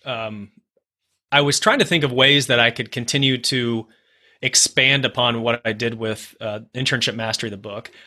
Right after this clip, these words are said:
I didn't necessarily want to only talk about internships, and so I, I expanded a little bit to be more about career advancement for people.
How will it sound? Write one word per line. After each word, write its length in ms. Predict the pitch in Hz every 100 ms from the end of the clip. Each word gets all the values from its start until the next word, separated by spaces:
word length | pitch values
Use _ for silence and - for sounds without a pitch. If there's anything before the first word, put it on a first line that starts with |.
| -
I 80 |
didn't 180 | 151 170
necessarily 360 | 156 151 156 135
want 260 | 131 131 -
to 300 | 131 120 -
only 300 | 123 127 127
talk 260 | 123 123 -
about 280 | 120 113 -
internships, 840 | 123 120 135 127 139 139 - - - _ _ 131
and 180 | 131 127
so 460 | 139 123 120 117 - _
I, 120 | 135
I 120 | 123
expanded 460 | 127 - 208 196 147
a 40 | 131
little 180 | 139
bit 200 | 120 120
to 80 | -
be 120 | 123
more 240 | 117 117 120
about 240 | 113 107
career 220 | - 110
advancement 520 | 101 101 101 - 98 -
for 120 | 107
people. 360 | 104 - -